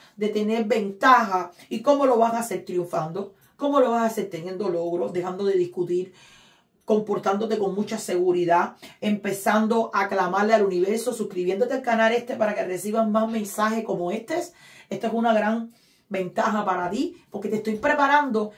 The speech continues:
para tú poder salir adelante y para poder ser victorioso y no seas tú quien se rinda, sino tu enemigo. Porque definitivamente aquí hay una persona que se va a rendir. Hay una persona que viene pidiendo perdón, disculpa,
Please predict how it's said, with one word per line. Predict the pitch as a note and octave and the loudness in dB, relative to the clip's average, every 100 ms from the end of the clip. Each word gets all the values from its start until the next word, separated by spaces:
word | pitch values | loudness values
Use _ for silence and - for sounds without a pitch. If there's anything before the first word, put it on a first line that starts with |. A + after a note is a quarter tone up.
| _ | _
para | G#3+ G3+ | -4 -2
tú | G#3+ | 0
poder | A#3 B3+ C4+ | 2 2 2
salir | A3+ G#3+ A#3+ C4 | 0 -2 0 6
adelante | A#3+ B3+ C4 G#3+ G#3+ | 6 6 2 0 -2
y | |
para | F3+ F#3 | 0 0
poder | F#3 G#3+ | 0 -2
ser | A#3+ G#3+ | 0 -2
victorioso | G3+ - G#3+ A3+ B3+ A#3+ G#3+ | -4 -4 -2 2 2 2 0
y | G3 | 0
no | G#3+ | -2
seas | A#3 G#3+ | -2 -2
tú | B3 A3 | -2 -6
quien | A3 | -4
se | G#3+ G#3 | -4 -6
rinda, | B3 C4 G3+ | -4 -2 -2
sino | F3+ F#3 F3 | -2 -6 -6
tu | G#3 G#3+ | -4 -2
enemigo. | F3 E3+ E3+ E3 F3 - - - - - | -2 -6 -8 -10 -12 -14 -18 -20 -20 -6
Porque | F3+ G#3 | -4 -2
definitivamente | F#3 G3+ - G3 G3 A#3 B3 B3+ C4 A#3+ | -4 -4 -4 -4 -2 0 0 0 0 0
aquí | G3 | 0
hay | A3 | -2
una | A#3+ A#3+ | -2 -2
persona | G3 - A#3+ B3 | -2 -4 -4 -2
que | G#3 | -4
se | F#3 F3+ | -6 -4
va | G#3+ | -4
a | - A3 | -2 -4
rendir. | G3 F3+ F3 F3 G#3+ E3+ - _ _ - | -2 -4 -4 -2 0 0 -2 _ _ 0
Hay | G#3 | 0
una | A#3 G#3+ | 0 -2
persona | G3+ - A#3 B3+ B3 | -6 -6 -4 -2 -2
que | G3 | -4
viene | F3 G3+ A#3 A3 | -4 -2 -2 -4
pidiendo | G3 G3+ A#3 G#3+ | -4 -4 -2 -2
perdón, | F#3+ F3 A3 B3+ | -4 0 0 0
disculpa, | A3+ - A#3+ A#3 C4+ C#4+ | -6 -8 -10 -6 -4 -4